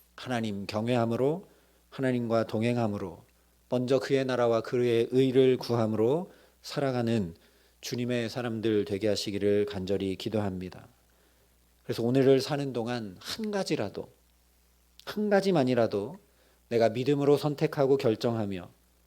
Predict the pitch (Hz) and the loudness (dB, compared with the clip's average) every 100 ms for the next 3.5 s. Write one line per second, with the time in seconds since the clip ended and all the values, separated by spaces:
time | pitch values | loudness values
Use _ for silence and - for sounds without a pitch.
0 | _ _ 98 120 139 139 151 131 110 - | _ _ 2 2 4 6 8 8 4 4
1 | 139 139 139 139 151 147 143 139 135 127 | 6 6 6 6 2 0 2 4 4 2
2 | 123 123 110 98 85 - 151 147 143 131 | 0 2 0 -2 -6 -6 -4 -2 -4 -6
3 | 139 131 127 151 185 | -4 -4 0 0 0